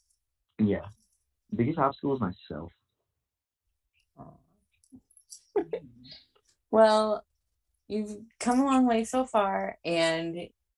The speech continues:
Speaker 2: you're really driven to do it.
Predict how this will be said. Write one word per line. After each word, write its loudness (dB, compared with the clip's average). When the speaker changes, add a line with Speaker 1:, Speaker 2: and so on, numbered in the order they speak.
Speaker 2:
you're 2
really 2
driven -4
to -8
do 6
it. 4